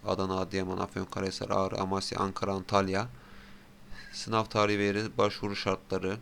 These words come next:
bu şekilde. Bütün detaylar mevcut. Bu şekilde, e, bilgi almak istediğiniz alımla ilgili linkini kopyalayıp yeni sekmede açınca, e, bütün detaylı bilgiler karşınıza çıkıyor.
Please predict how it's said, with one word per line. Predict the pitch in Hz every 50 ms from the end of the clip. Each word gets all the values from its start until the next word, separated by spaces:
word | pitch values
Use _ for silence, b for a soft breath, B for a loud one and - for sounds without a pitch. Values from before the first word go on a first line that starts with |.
| - - - - - B B B B B B B B B - -
bu | - 101
şekilde. | - - 101 92 - - 92 92 90 95 95
Bütün | 101 101 - 107 98
detaylar | 101 95 95 - 98 90 90 92 92
mevcut. | 92 95 101 98 95 90 98 104 - - - - B B B B B B B B B B -
Bu | -
şekilde, | 151 - 123 123 - 107 104 107 131 147 156 - - -
e, | 113 110 110 107 104 107
bilgi | 117 117 120 127 127
almak | 120 117 117 117 113
istediğiniz | - - - 110 107 107 107 107 -
alımla | - 104 107 110 110 110 107 101
ilgili | 98 95 92 - 113 131 131 123 - 110
linkini | 117 110 107 - 123 117 117 120
kopyalayıp | - 110 - - 110 110 110 -
yeni | 113 110 113 110
sekmede | - 110 107 - 101 104 101
açınca, | - 117 123 - - 104 95 92 110 127 135 127 - B B B B B B B B B - -
e, | - 87 82 107
bütün | 117 - - 120
detaylı | 113 110 104 - 113 110 110 107
bilgiler | 107 104 101 110 110 -
karşınıza | - 110 107 - - 104 101 104 104 -
çıkıyor. | - - - - 98 117